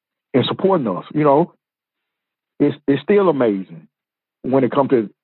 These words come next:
the president, Danny Glover. It's just unbelievable. It really is. It's just unbelievable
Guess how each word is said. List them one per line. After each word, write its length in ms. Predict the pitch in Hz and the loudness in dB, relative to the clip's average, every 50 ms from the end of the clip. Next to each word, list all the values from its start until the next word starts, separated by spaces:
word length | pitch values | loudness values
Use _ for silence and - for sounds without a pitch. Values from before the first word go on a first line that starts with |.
| _ - | _ -12
the 60 | - 98 | -10 -4
president, 800 | - 135 135 127 127 143 131 131 135 151 196 196 - _ - - | 0 0 0 0 0 -2 -2 0 0 0 -2 -6 -14 _ -6 -2
Danny 240 | 131 131 135 143 139 | 0 0 0 0 -2
Glover. 580 | 127 127 127 127 139 139 135 131 156 156 156 156 _ _ _ _ _ _ _ _ _ _ _ _ - | -2 0 2 2 2 2 2 0 -4 -6 -8 -8 _ _ _ _ _ _ _ _ _ _ _ _ -4
It's 100 | 123 120 | -2 0
just 160 | 135 151 131 - | 0 0 0 2
unbelievable. 720 | 131 131 131 131 127 120 117 113 110 98 78 80 - _ _ _ _ _ _ _ _ _ - | 0 0 0 0 0 0 0 0 -2 -6 -12 -14 -18 _ _ _ _ _ _ _ _ _ -4
It 60 | 117 | -2
really 400 | 113 117 123 120 117 110 104 98 | 0 0 2 2 2 2 0 0
is. 80 | 95 - | -2 -4
It's 140 | 107 101 95 | -6 -6 -2
just 180 | 113 104 - - _ _ _ _ _ _ _ - | -2 -2 -4 -4 _ _ _ _ _ _ _ -6
unbelievable 1080 | 110 117 120 123 120 113 107 107 104 98 104 104 104 101 92 82 85 80 82 85 85 | -2 0 0 2 0 0 -2 -6 -4 -2 0 2 2 0 0 -2 -4 -8 -8 -10 -10